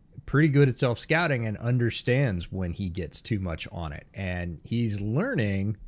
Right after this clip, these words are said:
but he's gotta put that learning into practice about when those windows are gonna close, about when I just need to take the sack and move on. And it's adding up. We would like it to add up faster, but I would, I would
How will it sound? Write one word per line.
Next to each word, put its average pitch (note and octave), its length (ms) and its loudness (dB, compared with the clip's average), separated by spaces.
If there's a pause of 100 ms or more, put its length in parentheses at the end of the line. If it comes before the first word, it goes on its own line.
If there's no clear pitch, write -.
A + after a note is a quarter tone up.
but A#2 300 0
he's A2 180 2
gotta G#2+ 300 0
put G#2 220 -8
that G2 260 -4
learning F#2+ 300 -2
into E2 120 -6
practice - 720 -6
about D#2+ 420 -6
when A2+ 240 2
those F#2 240 0
windows E2 340 -6
are E2+ 60 -8
gonna D#2+ 180 -10
close, D2 400 -12
about F2 380 -8
when A2+ 340 0
I G2+ 120 0
just F#2 240 -4
need E2+ 180 -2
to - 100 -14
take D#2+ 220 -6
the - 80 -12
sack B1+ 400 -8
and - 100 -10
move E2+ 220 -8
on. C#2+ 220 -8
And E2 200 -8 (680)
it's - 500 -12
adding D#3+ 320 4
up. F3 180 0
We D#3 120 4
would D3+ 120 2
like D3+ 200 0
it D3 80 -4
to C3+ 100 -4
add C3+ 240 0
up C3 160 0
faster, C3+ 480 0
but G#2+ 160 0
I A2+ 160 2
would, A2+ 340 0
I F#2+ 140 -4
would G#2 240 -4